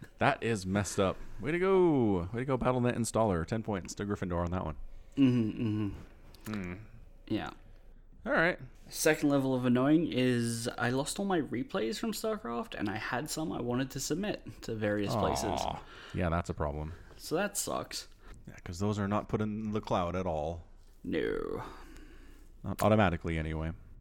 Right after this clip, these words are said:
Speaker 1: So let this be a lesson to everyone. Back up your stuff. Let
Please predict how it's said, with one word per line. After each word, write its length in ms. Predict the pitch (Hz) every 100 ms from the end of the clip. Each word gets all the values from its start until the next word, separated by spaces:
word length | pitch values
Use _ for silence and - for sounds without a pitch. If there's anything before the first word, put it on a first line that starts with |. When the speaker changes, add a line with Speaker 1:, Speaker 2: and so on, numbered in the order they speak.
| -
Speaker 1:
So 320 | - - 90 87
let 200 | 104 123
this 180 | 151
be 100 | -
a 60 | 160
lesson 300 | 170 190 131
to 100 | 104
everyone. 540 | 110 101 95 98 110
Back 280 | 104 131 190
up 160 | 208 202
your 140 | 165
stuff. 600 | - - 156 143 - - - -
Let 140 | 123